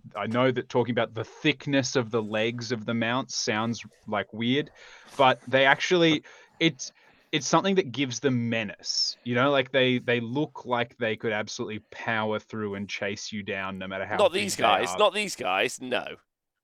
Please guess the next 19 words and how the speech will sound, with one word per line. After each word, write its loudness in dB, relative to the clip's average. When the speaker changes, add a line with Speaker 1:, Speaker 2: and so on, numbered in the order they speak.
Speaker 1:
Yeah, 2
Speaker 2:
Not 10
Speaker 1:
like 10
Speaker 2:
the 4
f-, 2
Speaker 1:
those 8
things, -4
yeah, -16
they -2
Speaker 2:
not 8
Speaker 1:
look 10
Speaker 2:
the 6
Speaker 1:
like 12
Speaker 2:
face 10
on 4
Speaker 1:
raptors. -2
Speaker 2:
these 2
guys. 0
No. -4